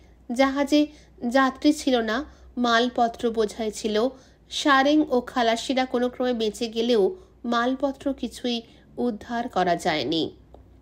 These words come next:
যতীন্দ্রনাথ মাথায় হাত দিয়ে বসে পড়লেন। স্বদেশী জাহাজের সলিল সমাধির সঙ্গে সঙ্গে স্বদেশী জাহাজ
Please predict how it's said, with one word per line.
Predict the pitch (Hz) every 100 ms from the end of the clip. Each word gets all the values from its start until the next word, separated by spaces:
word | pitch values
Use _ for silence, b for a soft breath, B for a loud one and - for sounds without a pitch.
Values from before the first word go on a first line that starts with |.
| - - - B B B B B B B B 240
যতীন্দ্রনাথ | 269 262 269 254 254 247 240 -
মাথায় | 247 214 214 247
হাত | 233 226 196 185
দিয়ে | 220
বসে | 208 190 -
পড়লেন। | 202 190 180 185 175 - - _
স্বদেশী | - - 254 247 -
জাহাজের | 247 226 226 240 240
সলিল | - 240 233
সমাধির | - 233 220 233
সঙ্গে | - 226 220
সঙ্গে | 226 240 226
স্বদেশী | 226 226 226 247
জাহাজ | 226 214 208 233 233